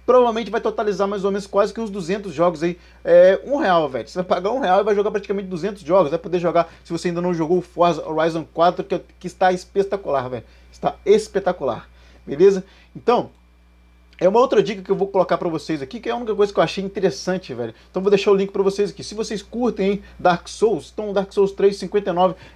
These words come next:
e noventa e nove. Tentei achar mais coisa, mas não achei nada muito interessante. A única coisa que eu achei interessante foi essas du-, duas opções aqui, o Dark Souls três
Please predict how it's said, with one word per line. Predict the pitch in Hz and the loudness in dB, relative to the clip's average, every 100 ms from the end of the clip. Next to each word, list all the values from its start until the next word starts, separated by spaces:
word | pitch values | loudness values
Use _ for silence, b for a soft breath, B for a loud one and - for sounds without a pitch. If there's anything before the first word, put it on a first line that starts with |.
| - | 0
e | |
noventa | 185 196 202 | 2 4 2
e | |
nove. | 147 - | 0 -2
Tentei | 185 196 | 0 0
achar | 190 185 | 0 0
mais | 185 - | -2 0
coisa, | 196 196 | 2 2
mas | 190 190 | 2 0
não | 185 | 0
achei | 190 - | -2 -2
nada | 175 180 165 - b b | -2 0 0 -6 b b
muito | 165 165 | -6 -2
interessante. | 196 180 - 131 117 - b b _ | 4 2 2 -10 -12 -14 b b _
A | 180 | -6
única | 208 | 2
coisa | 202 196 | 2 4
que | |
eu | |
achei | 185 190 | -2 -2
interessante | 175 170 185 | -4 -6 -4
foi | 190 | 2
essas | 196 196 | 2 0
du-, | 143 160 | -10 -12
duas | 139 165 196 | -6 -4 -2
opções | 196 - 196 | -2 -2 -6
aqui, | 190 | -4
o | 139 | 0
Dark | 151 151 | 0 0
Souls | - 196 | -4 -6
três | 196 226 233 | 0 -2 -2